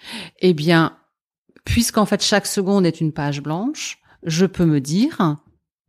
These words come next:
Quel, qu'est-ce que je veux voir dans la matière ? Donc,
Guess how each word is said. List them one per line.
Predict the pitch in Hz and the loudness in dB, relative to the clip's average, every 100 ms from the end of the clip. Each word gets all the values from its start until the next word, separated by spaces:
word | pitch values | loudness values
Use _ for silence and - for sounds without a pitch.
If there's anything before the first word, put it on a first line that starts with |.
| _ _ _ _ _ _ _ _ _ _ - | _ _ _ _ _ _ _ _ _ _ -4
Quel, | 247 233 220 185 _ _ _ _ _ _ | 2 4 2 -2 _ _ _ _ _ _
qu'est-ce | 254 254 - | 0 2 2
que | 226 | 2
je | 196 | 2
veux | 185 | 0
voir | 170 190 175 | 0 0 0
dans | 165 | 0
la | 151 | 0
matière ? | 151 143 - 185 277 359 - - _ _ _ _ _ _ _ _ _ _ _ _ _ _ _ _ - | 0 -4 -6 -6 -6 -8 -14 -18 _ _ _ _ _ _ _ _ _ _ _ _ _ _ _ _ -6
Donc, | 165 220 233 | 2 4 2